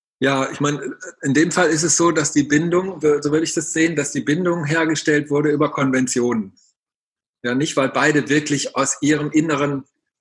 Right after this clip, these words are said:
sagen wir mal, wachen Erleben sagen, ich möchte diese und die, oder dieses Verständnis von Treue, sondern einfach, weil wir das so gelernt haben, weil es wie selbstverständlich ist, so wie du es gerade gesagt hast. Wir kommen aus der katholischen, sonst wie Erziehung,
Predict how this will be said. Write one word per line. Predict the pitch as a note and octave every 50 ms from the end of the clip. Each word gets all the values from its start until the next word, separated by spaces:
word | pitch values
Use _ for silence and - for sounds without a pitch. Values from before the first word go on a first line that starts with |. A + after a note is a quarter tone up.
| _ _ _ _ _ _ _ _ _ _ _ _ _ _ _ _ -
sagen | - B2 B2 C3
wir | C3+ B2+
mal, | B2 B2 B2+ B2+ A#2
wachen | C3 C#3 C#3+ - E3+ E3 D#3
Erleben | C#3 C3+ C3+ C3+ C3+ C#3 D3 D#3 D#3 E3+ F3+ G3 F#3+ - D3+ -
sagen, | - C3 C3+ D3 D3+ D3+
ich | D3+ D3 D3+
möchte | C#3+ D3 D#3 D#3 - D3+ C#3+ C#3 C3+ - - _ _ _ _ _
diese | - D3 D3+ D3 D3+ D3 D3
und | C#3 C3+ B2+ C3+
die, | C#3 C#3+ - -
oder | B2+ B2+ B2+ B2+
dieses | A#2 C3 C#3+ C#3+ C#3 -
Verständnis | - B2 - - D3 C#3 C3+ -
von | - B2+ A#2+ -
Treue, | - - A#2+ B2+ D3 F3
sondern | D#3 D3+ C#3 C#3+ C#3 C3
einfach, | - C#3 D3+ D3 - C3+ - -
weil | B2+ C3+ C3+ B2
wir | B2+
das | A#2+ C3 B2
so | - C3+ B2
gelernt | B2+ B2+ B2 B2+ F3 A3 G#3+ -
haben, | F3+ F3+ F3 D#3+
weil | C#3+ C#3+
es | C#3 - -
wie | D#3 D3+
selbstverständlich | F#3 G#3+ G#3+ - D3+ B2+ - C3+ B2+ A#2+ A#2 A2+
ist, | A#2 G2+ - -
so | A#2
wie | B2+ C#3
du | D#3
es | E3 -
gerade | - E3 E3 F3
gesagt | F3 F3 E3 -
hast. | A#2 - -
Wir | A2+
kommen | - - C3 C3 B2+
aus | A2+ A#2+ -
der | A#2+ A2
katholischen, | - A#2+ A#2 - - E3 F3 E3 - C3
sonst | B2 - - -
wie | - D3+
Erziehung, | B2+ A#2 - - - F3+ F#3+ G3 G3 F#3+ -